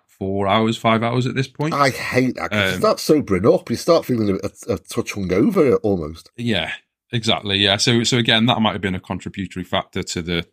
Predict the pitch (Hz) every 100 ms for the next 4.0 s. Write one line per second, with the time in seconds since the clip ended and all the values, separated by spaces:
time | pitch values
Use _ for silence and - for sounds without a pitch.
0 | - 98 87 90 - 98 95 87 101 -
1 | 90 87 - 98 101 _ _ _ _ -
2 | 101 101 87 - 107 107 - _ 147 101
3 | - _ _ - - - - 127 147 156